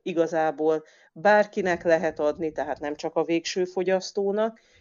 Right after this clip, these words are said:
és, ö, ö, bá-, tehát, hogy a termék megismerése céljából, teljes körű megismerése céljából, addig a magyar áfa törvényben és az eszia törvényben is egyébként egy olyan fogalom van be-, ö,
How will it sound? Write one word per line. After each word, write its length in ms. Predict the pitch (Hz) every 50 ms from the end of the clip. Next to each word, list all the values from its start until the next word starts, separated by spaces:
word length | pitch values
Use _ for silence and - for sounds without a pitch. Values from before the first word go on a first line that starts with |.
| _ _ -
és, 600 | - 165 160 160 160 156 - - - - - -
ö, 640 | 175 165 165 160 160 160 160 160 156 156 156 156 151 - - _ _ _ _ _ _ _ _ _ _ -
ö, 340 | - - 165 165 160 160 160 147 143 156
bá-, 300 | 185 180 175 170 - -
tehát, 180 | - 196 170
hogy 160 | - 190 170
a 140 | 180 - 175
termék 400 | 180 - 202 196 196 185 165 160
megismerése 960 | 180 170 165 151 170 - - 185 175 160 160 160 156 - - 175 156 147 131
céljából, 840 | - - - 156 156 151 151 151 151 151 147 175 180 208 220 226 226 _ _ _ _ _ _ _ _ _
teljes 400 | - 147 151 156 160 156 156 -
körű 200 | - 180 160 156
megismerése 760 | 156 156 160 156 - 175 - - 185 180 185 185 180 185 -
céljából, 720 | 190 - 208 196 190 196 196 196 190 208 226 240 240 240 - - - _ _
addig 340 | - - 185 156 185 180 185
a 160 | 185 180 175
magyar 300 | 170 - 277 262 269 208
áfa 300 | 185 190 190 190 180 170
törvényben 600 | 175 175 170 170 165 156 170 170 170 175 185 190
és 180 | 185 170 - -
az 120 | 165 160
eszia 360 | 185 175 - - 160 156 147
törvényben 560 | 147 - 156 151 151 143 156 156 151 165 156
is 160 | 151 151 - -
egyébként 540 | 151 151 165 175 175 180 - 220 226 220
egy 140 | 185 170 165
olyan 240 | 233 285 269 190 160
fogalom 500 | - - 196 180 165 156 156 156 156 156
van 280 | 151 160 160 160 156 147
be-, 160 | 147 147 - -
ö, 80 | 160